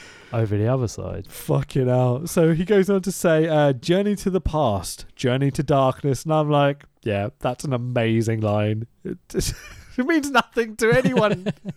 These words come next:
Speaker 2: Anyway, so only twenty-five minutes into this film so far, and it's comedy gold. It really is.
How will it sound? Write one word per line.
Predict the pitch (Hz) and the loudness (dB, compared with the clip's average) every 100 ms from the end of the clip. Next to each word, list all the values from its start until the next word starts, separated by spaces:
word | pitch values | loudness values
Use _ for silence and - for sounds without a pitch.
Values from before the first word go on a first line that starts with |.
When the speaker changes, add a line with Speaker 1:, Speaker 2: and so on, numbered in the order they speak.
| 330 214 240 254 - - | -6 -6 -10 -12 -12 -2
Speaker 2:
Anyway, | 269 254 208 196 | 0 4 4 2
so | 226 208 233 | 4 4 4
only | 247 233 | 2 2
twenty-five | - 226 196 - 180 160 | 0 2 2 2 2 4
minutes | 160 139 | 2 2
into | 147 143 | 0 0
this | 135 131 | 0 0
film | 135 123 120 | 0 0 0
so | 120 117 | -2 -2
far, | - 120 113 | 0 0 2
and | 117 | 0
it's | 120 | -4
comedy | - 147 117 107 | -2 -2 -2 -2
gold. | 113 110 104 | 0 2 0
It | 113 | -2
really | 120 120 107 104 | 0 0 0 0
is. | 101 98 | 0 -2